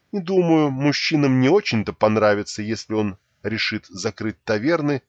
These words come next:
и всё такое прочее. Не встречался ещё мне мужчина, который бы не заснул в слезах,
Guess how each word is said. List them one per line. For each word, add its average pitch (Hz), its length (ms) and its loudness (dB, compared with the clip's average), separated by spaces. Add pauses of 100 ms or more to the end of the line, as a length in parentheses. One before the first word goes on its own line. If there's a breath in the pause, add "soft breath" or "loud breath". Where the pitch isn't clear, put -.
(120)
и - 60 -12
всё 135 180 -4
такое 135 320 -2
прочее. 90 560 -4 (640)
Не 185 120 -4
встречался 131 680 -4
ещё 98 260 -4
мне 101 160 -2
мужчина, 104 600 -4 (300)
который 165 440 0
бы 139 180 -2
не 139 140 4
заснул 139 460 -2
в - 120 -14
слезах, 127 680 -4